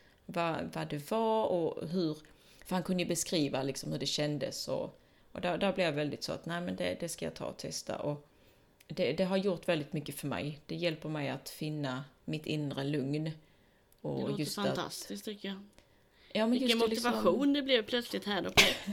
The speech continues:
Speaker 2: Det är bra.
Speaker 1: <laughs> Woho! Eh, <laughs> det är så att man kan vända liksom. Nej, men alltså hitta det här, eh,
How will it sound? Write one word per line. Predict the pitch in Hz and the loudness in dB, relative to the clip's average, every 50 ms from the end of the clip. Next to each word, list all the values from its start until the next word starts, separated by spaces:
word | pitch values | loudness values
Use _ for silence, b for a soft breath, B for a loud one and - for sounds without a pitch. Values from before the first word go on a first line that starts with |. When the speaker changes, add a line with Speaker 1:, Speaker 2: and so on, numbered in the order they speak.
| - - | -4 4
Speaker 2:
Det | - 339 240 247 285 | 4 6 8 10 10
är | 302 302 | 8 8
bra. | 285 277 254 214 202 208 240 208 - | 8 8 8 8 8 6 4 4 4
Speaker 1:
<laughs> | - - - - - - - - - - - - 359 240 - | 2 -8 -16 -16 -18 -18 -20 -16 -10 -8 -6 -4 -2 2 6
Woho! | 302 392 - 440 427 392 294 262 - B B B B 285 247 233 | 6 8 10 10 8 8 6 4 -2 B B B B 2 2 6
Eh, | - 247 233 196 190 190 190 180 247 - - | 6 8 8 8 8 8 6 6 6 4 2
<laughs> | - | 0
det | 233 214 240 220 214 | 2 2 4 2 2
är | - | 4
så | - 285 | 6 8
att | 202 202 208 | 8 8 6
man | 202 233 | 4 4
kan | - 240 220 208 | 4 4 4 6
vända | 190 220 226 226 175 139 139 139 127 | 6 4 4 4 4 4 4 4 4
liksom. | 139 139 139 - 156 165 196 B B B B B B B | 2 -2 -2 -2 -4 -4 -4 B B B B B B B
Nej, | B 208 220 220 214 | B 2 4 4 4
men | 208 214 226 | 2 2 0
alltså | - 214 202 - 214 | 0 0 2 2 0
hitta | 214 196 233 233 - - 185 175 | 2 2 0 -2 0 0 0 2
det | 185 | 2
här, | 185 208 214 185 170 - 165 151 | 0 0 0 0 0 2 2 2
eh, | 147 | 0